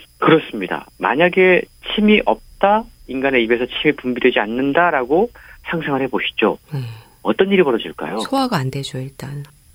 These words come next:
Speaker 1: 소화가 안 됩니다.
Speaker 2: 음.
Speaker 1: 그리고 밥을 이렇게 삼키기도, 씹어서 삼키기도 어려울 거예요.
Speaker 2: 네.
Speaker 1: 뿐만 아니고 말을 하기도 어려울 겁니다.
Speaker 2: 음.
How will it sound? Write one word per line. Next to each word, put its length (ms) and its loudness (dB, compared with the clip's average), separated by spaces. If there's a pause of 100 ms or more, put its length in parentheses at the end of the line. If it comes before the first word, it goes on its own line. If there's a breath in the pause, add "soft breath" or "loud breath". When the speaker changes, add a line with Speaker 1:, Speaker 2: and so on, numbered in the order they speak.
Speaker 1:
소화가 260 2
안 100 -2
됩니다. 640 0
Speaker 2:
음. 100 -14 (320 loud breath)
Speaker 1:
그리고 380 2
밥을 440 2
이렇게 200 -8 (160)
삼키기도, 640 0 (160)
씹어서 320 0
삼키기도 640 0
어려울 320 4
거예요. 560 -4
Speaker 2:
네. 240 -4 (480)
Speaker 1:
뿐만 240 4
아니고 400 0 (300 loud breath)
말을 440 0
하기도 320 0
어려울 300 -4
겁니다. 480 -10
Speaker 2:
음. 60 -20